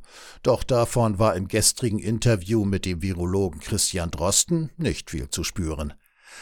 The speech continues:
Dabei gäbe es zurzeit selbst aus epidemiologischer Sicht doch eigentlich Grund zum Optimismus. Die Fallzahlen sinken rapide, der R-Wert liegt mit null Komma acht fünf im grünen Bereich.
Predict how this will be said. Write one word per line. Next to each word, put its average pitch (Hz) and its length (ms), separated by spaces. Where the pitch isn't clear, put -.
Dabei 127 480
gäbe 139 360
es 131 240
zurzeit 113 540
selbst 113 420
aus 92 240
epidemiologischer 92 1120
Sicht 95 300
doch 123 180
eigentlich 95 460
Grund 87 300
zum 104 180
Optimismus. 82 880
Die 104 60
Fallzahlen 104 880
sinken 92 420
rapide, 101 680
der 107 240
R-Wert 127 760
liegt - 260
mit - 180
null 143 160
Komma 95 300
acht - 260
fünf - 420
im 175 140
grünen 80 340
Bereich. 113 560